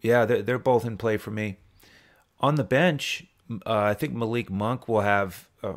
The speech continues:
probably a few more minutes with both of those guys out, Graham and Martin. He's a little bit cheaper on DraftKings, a little pricey on FanDuel. And then, uh, we'll, we'll see about the,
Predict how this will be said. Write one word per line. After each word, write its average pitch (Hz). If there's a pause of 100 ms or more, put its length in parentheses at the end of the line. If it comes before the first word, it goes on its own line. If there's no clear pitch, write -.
(160)
probably 117
a 98
few 143
more 131
minutes 92
with - (140)
both 110
of 95
those 95
guys 90
out, 87
Graham 101
and 92
Martin. 92 (460)
He's 123
a 135
little 139
bit 120
cheaper 120
on 95
DraftKings, 113 (1200)
a 135
little 151
pricey 117
on 95
FanDuel. 95 (720)
And 123
then, 127 (960)
uh, 123
we'll, 139
we'll 147
see -
about 143
the, 107